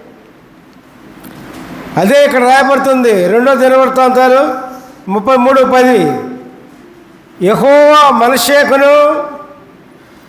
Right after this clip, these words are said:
అతని జనులకును వర్తమానములు పంపినను వారు చెవి యొక్కకపోయిరి." వాళ్ళు వినలా,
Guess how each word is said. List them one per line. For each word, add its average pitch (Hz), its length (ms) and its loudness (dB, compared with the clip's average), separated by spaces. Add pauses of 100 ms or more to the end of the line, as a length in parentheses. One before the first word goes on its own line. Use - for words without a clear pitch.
(300)
అతని 262 260 0
జనులకును 285 1000 0 (920)
వర్తమానములు 285 840 0
పంపినను 285 1000 2 (1000)
వారు 277 760 0
చెవి 277 260 0
యొక్కకపోయిరి." 285 1160 0 (400)
వాళ్ళు 254 200 0
వినలా, 294 800 -2